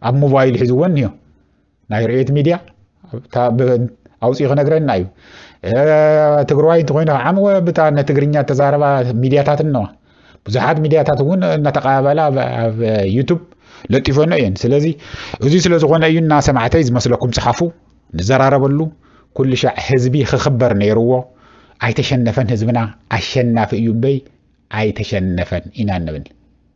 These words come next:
ኣይተሸነፈን። ተተሸነፈስ ከምዚ ዶ ይበሃል እዩ? ኩሉ ነገር ዘይብልካ እንተ ነበርካ እውን ኮይንና ወዲእና ጠፊእና ነርና ኢና ናብ ቆ-፣ ቆላ ተንቤን ክንኣቱ ወይ ከዓ ኢድና ክንህብ ተዳሊና ነርና ኢና ዶ ይበሃል እዩ?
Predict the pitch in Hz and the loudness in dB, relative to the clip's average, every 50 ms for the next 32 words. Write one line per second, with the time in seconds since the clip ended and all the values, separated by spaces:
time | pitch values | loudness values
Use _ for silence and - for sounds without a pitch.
0 | _ _ - 120 127 - 98 - 104 90 80 76 - - 90 82 82 - _ _ | _ _ -8 -8 -8 -8 -8 -8 -6 -6 -6 -8 -8 -8 -8 -8 -8 -12 _ _
1 | _ _ _ _ _ _ _ - - 143 127 123 160 156 156 139 - 147 131 - | _ _ _ _ _ _ _ -6 -4 -2 0 0 0 0 0 0 -2 -2 -2 -2
2 | - 139 123 127 123 113 113 98 92 98 104 92 87 85 87 87 - _ _ _ | -2 -2 0 0 0 0 0 -2 -2 -2 -2 -2 -4 -4 -6 -8 -12 _ _ _
3 | _ _ _ _ _ _ _ _ _ _ _ _ _ _ _ _ _ _ _ _ | _ _ _ _ _ _ _ _ _ _ _ _ _ _ _ _ _ _ _ _
4 | _ _ _ _ - - 262 277 277 254 180 151 143 131 131 139 139 127 - 135 | _ _ _ _ -2 0 0 2 2 2 2 2 2 4 4 2 2 2 0 0
5 | 131 135 135 139 139 127 - 143 139 147 147 139 - 240 311 311 294 302 294 254 | 0 0 0 0 0 0 0 0 0 0 0 0 0 0 2 2 0 2 2 4
6 | 214 196 175 165 165 160 156 151 151 - 123 - 160 156 147 143 143 143 139 135 | 4 4 2 2 0 0 0 0 0 -2 -4 -4 -2 -2 0 0 0 0 0 0
7 | 131 127 123 131 135 131 127 127 127 123 127 123 - 123 123 120 110 - 127 123 | 0 0 0 0 0 0 0 0 0 0 -2 -2 0 0 0 0 0 -2 -2 -2
8 | 123 123 120 - 123 117 120 120 113 117 113 110 107 - - 131 120 113 117 113 | 0 0 -2 -2 -2 -2 -2 -2 -2 -2 -2 -2 -2 -2 -2 -2 -2 -2 -2 -2
9 | 113 127 117 135 127 131 127 113 139 131 123 127 120 - 135 120 127 123 120 120 | -4 -4 -2 -2 -2 -2 -2 -2 -2 -2 -2 -2 -2 -2 -2 0 2 2 2 2
10 | 120 123 113 113 113 104 107 98 107 107 104 101 95 98 87 87 92 101 92 87 | 0 0 0 0 0 -2 -2 -2 -2 -2 -2 0 -2 -2 -2 -2 -4 -4 -2 -4
11 | 87 87 | -4 -6